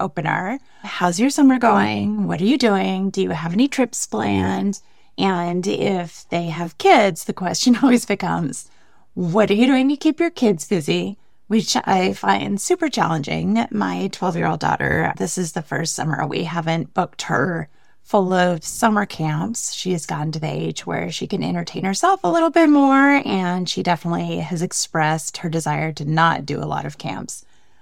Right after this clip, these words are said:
So keeping her busy is a challenge for sure.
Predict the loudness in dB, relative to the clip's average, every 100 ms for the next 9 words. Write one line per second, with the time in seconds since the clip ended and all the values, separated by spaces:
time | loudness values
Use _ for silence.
0 | -14 2 4 6 6 4 2 -2 -4 0
1 | 2 2 2 0 0 -4 -4 -2 -2 -4
2 | -2 -2 -2 -6 -4 -2 -2 -2 -2 -2
3 | -2 -4 -2 -2 -2 -4